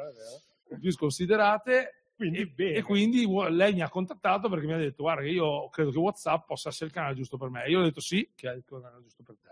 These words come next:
Speaker 2: E quindi siamo andati a lavorare insieme. Cosa abbiamo fatto?
Speaker 1: No, aspetta, aspetta, aspetta, che tu vuoi andare troppo. Io ho una parentesi e vorrei spingere questo.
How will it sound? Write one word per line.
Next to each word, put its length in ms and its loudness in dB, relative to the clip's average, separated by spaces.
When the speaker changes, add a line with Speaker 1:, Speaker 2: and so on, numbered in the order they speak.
Speaker 2:
E 60 -14
quindi 240 2
siamo 180 0
andati 200 -6
a 20 -12
lavorare 400 -18
insieme. 680 -12
Cosa 200 4
abbiamo 220 8
fatto? 380 -6
Speaker 1:
No, 200 8
aspetta, 340 4
aspetta, 320 4
aspetta, 340 2
che 140 0
tu 260 6
vuoi 240 6
andare 360 2
troppo. 800 4
Io 200 2
ho 300 4
una 200 2
parentesi 640 0
e 120 -2
vorrei 380 0
spingere 480 -2
questo. 500 -14